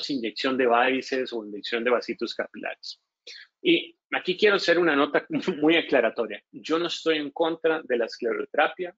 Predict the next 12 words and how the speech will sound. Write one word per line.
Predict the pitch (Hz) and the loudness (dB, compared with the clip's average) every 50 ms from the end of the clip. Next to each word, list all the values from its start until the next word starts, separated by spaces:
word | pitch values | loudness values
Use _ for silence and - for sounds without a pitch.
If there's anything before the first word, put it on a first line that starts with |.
| _ | _
estoy | - 117 - - - 135 135 | -20 -18 -8 -4 -2 -2 0
muy | 135 139 170 190 214 226 220 185 | -2 -4 -4 -4 -4 -2 -2 -4
a | 131 | -4
favor | - - 120 110 120 139 143 | -6 -6 -2 0 0 0 0
de | 135 127 | 0 -2
la | 113 | -4
escleroterapia. | - - - 113 107 107 - - 120 123 123 - 135 - | -4 -6 -6 -6 -6 -6 -2 0 0 0 0 0 -4 -6
Es | - 131 | -4 -4
un | - 143 | -4 -4
procedimiento | 143 - 135 - 139 131 135 131 - 127 | -4 -4 -4 -4 -4 -4 -4 -4 -6 -6
sumamente | - - - - 160 160 156 156 151 147 139 131 135 - - | -8 -6 0 2 4 4 4 2 2 2 2 0 0 -2 -4
exitoso, | - - - - - - 175 180 175 - - 185 185 180 | -6 -6 -8 -4 2 4 6 6 4 4 2 0 0 0